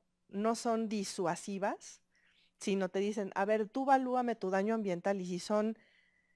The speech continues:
diez mil pesos de tratamiento en el hospital, pues tú, tú, o sea, lo que, lo que vas a demandar son los diez mil pesos de <laughs> tratamiento en el hospital.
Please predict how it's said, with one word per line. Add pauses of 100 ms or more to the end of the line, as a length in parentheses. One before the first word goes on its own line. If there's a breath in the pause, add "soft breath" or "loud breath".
(120)
diez
mil
pesos
de
tratamiento
en
el
hospital,
pues
tú, (840)
tú,
o
sea,
lo
que,
lo
que
vas
a
demandar
son
los
diez
mil
pesos
de (160)
<laughs>
tratamiento
en
el
hospital.